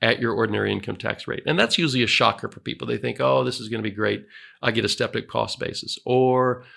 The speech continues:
"They've had it for four years. It ought to be a long-term capital gain." Neither of those are true. It's not double taxation, but it's, you know, pretty much the worst taxation you can have, which is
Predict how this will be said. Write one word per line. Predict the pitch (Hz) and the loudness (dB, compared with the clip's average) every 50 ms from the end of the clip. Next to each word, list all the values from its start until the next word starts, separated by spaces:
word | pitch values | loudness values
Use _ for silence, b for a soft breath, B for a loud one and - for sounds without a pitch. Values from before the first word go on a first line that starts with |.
| B B B | B B B
"They've | 147 135 | 2 4
had | 135 160 190 196 | 6 6 6 6
it | |
for | 156 139 117 | 4 0 0
four | - - 131 123 | 2 4 4 4
years. | 120 110 110 107 107 113 | 4 4 2 2 0 0
It | 107 | 2
ought | 110 110 | 2 2
to | 107 101 | 2 2
be | 107 | 2
a | 104 | 2
long-term | 104 107 107 104 104 110 107 - | 2 2 0 0 -2 -4 -4 -2
capital | - 110 107 - - 107 | -2 -2 -2 -2 -4 -6
gain." | - - - - - - - _ _ _ | -6 -6 -8 -8 -10 -12 -16 _ _ _
Neither | 113 107 110 117 120 127 131 127 | -2 0 2 2 2 2 2 2
of | 120 110 | 2 2
those | 110 110 107 101 | 2 2 0 0
are | 104 104 | -2 -6
true. | - - - 120 - - - - _ _ _ _ _ _ _ _ _ _ | -6 -4 -4 -4 -4 -4 -6 -12 _ _ _ _ _ _ _ _ _ _
It's | - - | -8 -2
not | - 113 107 104 | 0 0 2 4
double | 98 120 113 120 | 4 4 4 4
taxation, | 113 - 117 104 101 - - 127 113 110 - 147 143 | 2 2 2 0 0 0 -4 -6 -6 -4 -4 -4 -2
but | 131 143 143 | 0 0 0
it's, | 147 - - - - - B B B B B B B B B B B B B B _ - | -2 -4 -4 -6 -6 -8 B B B B B B B B B B B B B B _ 2
you | 170 175 | 2 4
know, | 156 151 151 | 4 4 2
pretty | - - 151 151 156 | 4 6 6 6 8
much | 147 143 - - | 6 4 4 4
the | 123 | 2
worst | 113 104 110 120 135 127 - - | 4 6 6 6 6 4 2 0
taxation | - 123 117 113 - - 120 113 107 - 110 | 2 2 2 2 2 0 0 0 0 -2 -2
you | 104 104 | -4 -4
can | - 101 | -4 0
have, | 117 147 147 123 117 127 139 | 2 4 4 4 4 2 2
which | 127 123 123 - | 0 -2 0 0
is | 117 110 123 147 143 127 - - - | 0 0 0 0 -2 -4 -6 -8 -10